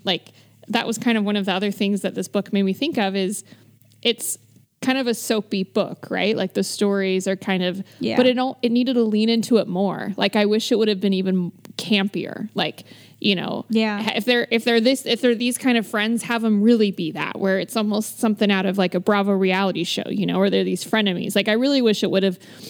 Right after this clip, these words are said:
Speaker 1: almost leaned into some of these things
Speaker 2: Mm-hmm.
Speaker 1: more,
Speaker 2: Mm-hmm.
Speaker 1: and it would have been a little more fun, 'cause it definitely wasn't, uh,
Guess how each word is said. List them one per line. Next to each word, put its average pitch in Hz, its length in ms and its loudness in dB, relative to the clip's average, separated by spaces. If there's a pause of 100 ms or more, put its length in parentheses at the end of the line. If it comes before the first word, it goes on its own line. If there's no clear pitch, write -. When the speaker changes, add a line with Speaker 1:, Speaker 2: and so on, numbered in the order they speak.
(140)
Speaker 1:
almost 254 300 6
leaned 208 760 2
into 269 320 0
some 262 180 0
of 247 80 4
these 226 200 0
things 202 280 2
Speaker 2:
Mm-hmm. 196 100 4
Speaker 1:
more, 226 460 0
Speaker 2:
Mm-hmm. 208 380 -2
Speaker 1:
and 220 140 4
it - 180 0
would 240 160 4
have 233 120 2
been 226 140 2
a 214 60 4
little 214 220 2
more 196 240 2
fun, - 520 -6
'cause 233 180 4
it - 100 0
definitely 392 320 2
wasn't, 294 600 0
uh, 190 380 -2